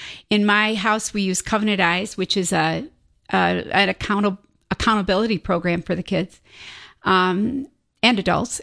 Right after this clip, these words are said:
anyone. And they, that's, that's kind of how I've done it, is that we, we know that we're accountable to each other for what we watch and what we do. But,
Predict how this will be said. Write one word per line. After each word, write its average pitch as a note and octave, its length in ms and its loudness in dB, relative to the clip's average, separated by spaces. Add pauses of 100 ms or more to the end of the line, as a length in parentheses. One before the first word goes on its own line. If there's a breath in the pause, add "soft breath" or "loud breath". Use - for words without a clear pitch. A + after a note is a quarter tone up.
anyone. G3 440 0 (240)
And G#3 360 2
they, G#3 480 0 (840)
that's, A3+ 640 0 (580)
that's G#3 240 2
kind G#3+ 280 0
of B3+ 100 -4
how A3+ 220 2
I've G3 180 0
done F#3 180 0
it, D#4+ 160 2 (680 loud breath)
is G#3 380 2
that G3+ 440 0
we, A3 640 -2 (120)
we A3+ 140 2
know G#3+ 260 2
that A#3 180 0
we're G#3 120 2
accountable G3+ 520 -2
to - 140 -4
each F#3 160 -2
other G#3 280 0
for F#3 200 -2
what F#3+ 260 0
we F#3+ 120 -2
watch F3 400 0
and F3 100 -2
what F#3+ 160 0
we F3 140 -2
do. F3+ 280 0
But, E3 320 -2